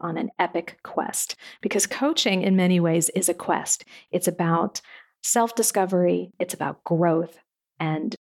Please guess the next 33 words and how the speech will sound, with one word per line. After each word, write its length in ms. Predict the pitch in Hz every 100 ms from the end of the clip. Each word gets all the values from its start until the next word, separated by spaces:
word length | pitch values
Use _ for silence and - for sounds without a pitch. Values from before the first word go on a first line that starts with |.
| _ -
they 180 | 208
are 180 | 220 175
looking 440 | 170 175 185 180 180
for 400 | - 175 165 160
someone 420 | - 170 165 165
to 140 | -
guide 540 | 170 170 165 175 175 175
them 220 | 160 160
through 360 | - 147 139 147
this 160 | - -
process. 680 | - 226 196 - 190 - - _ -
That's 320 | 165 165 185
why 140 | 208 190
they 140 | 170
are 100 | 160
talking 400 | 160 160 - 151
to 140 | - -
you. 340 | - - 208 - -
So 140 | - 302
let's 340 | 330 - -
really 240 | 302 302 294
kind 240 | - 220
of 80 | 202
in 140 | 208
our 140 | 208 196
minds 460 | 180 160 165 175
think 220 | - 185 180
of 120 | 165
this 200 | 165 - -
as 260 | 156 156
the 120 | -
hero's 560 | 151 - 175 160 151 147
journey. 460 | - 143 - -